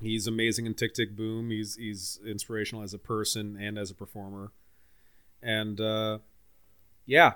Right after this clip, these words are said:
it's, it's, it's, uh, I definitely recommend, uh,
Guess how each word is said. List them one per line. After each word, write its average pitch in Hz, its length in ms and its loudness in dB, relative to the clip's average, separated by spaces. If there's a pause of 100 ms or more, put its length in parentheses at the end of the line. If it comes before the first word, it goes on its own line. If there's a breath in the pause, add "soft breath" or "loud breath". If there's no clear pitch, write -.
(100)
it's, 113 280 -2
it's, - 380 2
it's, - 300 0
uh, 113 460 0
I 120 80 2
definitely 120 360 4
recommend, 110 680 -2
uh, 107 300 -4